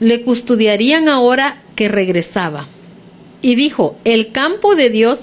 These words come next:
es este", y llamó el nombre de aquel lugar Mahanaim, o sea, los dos campos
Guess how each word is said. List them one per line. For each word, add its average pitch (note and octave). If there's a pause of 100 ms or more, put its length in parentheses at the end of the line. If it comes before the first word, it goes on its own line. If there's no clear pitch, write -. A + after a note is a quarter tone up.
es B3
este", F#3 (380)
y G#3
llamó G3
el B3
nombre A#3
de F#3+
aquel A3
lugar A3+ (540)
Mahanaim, A#3+ (240)
o G#3
sea, A3+ (100)
los F#3+
dos G#3
campos E4